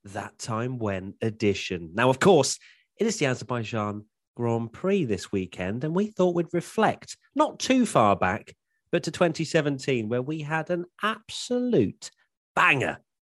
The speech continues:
of a race. Now, joining me, of course, in your ears is the wonderful team, no, not team,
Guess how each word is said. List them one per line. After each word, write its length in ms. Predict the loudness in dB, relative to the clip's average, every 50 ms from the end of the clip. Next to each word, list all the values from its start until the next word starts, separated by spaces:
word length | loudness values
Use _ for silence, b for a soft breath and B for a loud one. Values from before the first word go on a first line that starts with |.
| _ 0
of 120 | 2 4
a 100 | 4 4
race. 380 | 4 4 2 2 0 -2 -2 0
Now, 120 | 2 2
joining 300 | 4 4 4 4 4 4
me, 60 | 2
of 120 | 0 0 2
course, 480 | 4 4 4 4 2 -2 -8 -14 -16 _ _ _ _ _ _ _
in 140 | -2 0 2
your 220 | 2 2 2 0 -2
ears 420 | -6 -8 -10 -12 -14 -16 -18 -20 b b b b b b b b _
is 160 | -6 -6 -4
the 140 | -4 -6 -6 -6
wonderful 680 | -2 0 0 2 2 0 -2 -4 -8 -10 -14 -16 -16 _ _ _ _ _ _ -8
team, 580 | -4 -2 0 0 0 -2 -4 -4 -6 -6 -8 -10 _ _
no, 200 | -4 -2 0 0
not 220 | 0 0 -2 -4 -6
team, 360 | -4 -4 -2 -2 -4 -6 -8